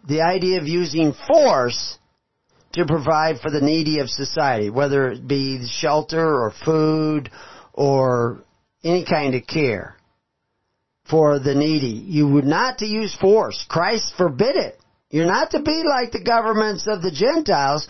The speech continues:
who call themselves benefactors but exercise authority one over the other. That's just so clear. It's right there. You're not to be that way if you're gonna be a Christian.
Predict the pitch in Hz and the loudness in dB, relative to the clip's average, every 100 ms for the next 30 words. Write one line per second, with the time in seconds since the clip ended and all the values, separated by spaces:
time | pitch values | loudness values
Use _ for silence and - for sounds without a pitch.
0 | - - - - - 175 208 185 202 277 | -16 -20 -20 -20 -4 2 4 4 2 4
1 | 302 269 208 190 175 151 127 190 214 151 | 4 2 -2 0 -2 -2 -2 0 0 0
2 | 135 123 156 196 185 180 165 165 170 170 | 0 0 0 0 0 -2 -2 -2 -6 -2
3 | 165 165 156 151 214 226 165 135 147 156 | 0 -2 -4 -4 0 2 2 0 2 2
4 | 156 143 151 185 127 151 311 - 392 302 | 2 0 -2 -2 -2 -2 -4 -2 -2 -2
5 | - 240 - - 320 381 240 139 135 202 | 0 -2 -2 -4 0 0 0 -2 -2 -2
6 | 247 226 - 277 196 180 277 381 - 208 | -2 -2 -2 0 2 0 2 0 -2 -2
7 | 208 349 392 262 175 - 151 120 98 - | 0 2 4 2 0 0 0 0 -4 -14
8 | _ _ _ _ _ _ 196 202 226 254 | _ _ _ _ _ _ 0 2 4 2
9 | 247 240 254 240 262 277 - 147 | 0 0 0 2 0 0 -4 -6